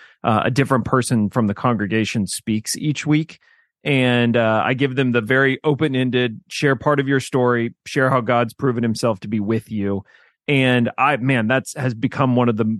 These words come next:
the, the main building blocks of our church, because I was even thinking earlier about your five practices. It, it's an intentional act. I'm always amazed at how it solidifies people's stories for themselves as they're sort of bearing witness to it.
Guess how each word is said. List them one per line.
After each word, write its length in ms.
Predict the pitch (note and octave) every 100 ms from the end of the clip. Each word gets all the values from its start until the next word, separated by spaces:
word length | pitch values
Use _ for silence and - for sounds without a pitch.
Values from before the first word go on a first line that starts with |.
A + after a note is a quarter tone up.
| A#2+
the, 180 | A#2+ D3 -
the 260 | B2 B2+ G#2 A2+
main 240 | B2+ A#2+
building 340 | B2 A#2 A2+ G#2
blocks 300 | G#2+ G#2+ A2+
of 80 |
our 100 | G2
church, 320 | F#2 C#3+ C#3 -
because 160 | A2+
I 80 | G#2+
was 160 | B2 C#3
even 180 | C3+
thinking 300 | A2 A#2+ A2+
earlier 240 | A#2 A#2 A2
about 300 | G2+ G2+ -
your 100 | G2
five 320 | A#2 G#2 F#2
practices. 640 | A2+ A2+ - G#2 G#2 G2+
It, 160 | G#2+ - - _ -
it's 280 | A#2 - -
an 260 | C3 G#2+ -
intentional 520 | A#2+ - D3 C#3+ B2
act. 400 | A#2 A#2 A#2 - -
I'm 200 | A2 A#2
always 200 | B2+ A#2+
amazed 280 | A2+ A#2 A2+
at 60 |
how 140 | F2+ A2
it 80 | -
solidifies 800 | A2 G2+ A2+ - A2+ G#2+ G#2+ -
people's 360 | C3 A2+ A2
stories 360 | - A#2 A2 G#2+
for 100 | A2+
themselves 680 | G2 F#2 - G#2 A2 A2+
as 120 | A2 F#2
they're 160 | G#2+
sort 180 | - A2
of 220 | G#2 G#2+
bearing 260 | G#2+ G#2+ G#2
witness 400 | G#2 G2+ A2 -
to 180 | A#2+
it. 120 | A2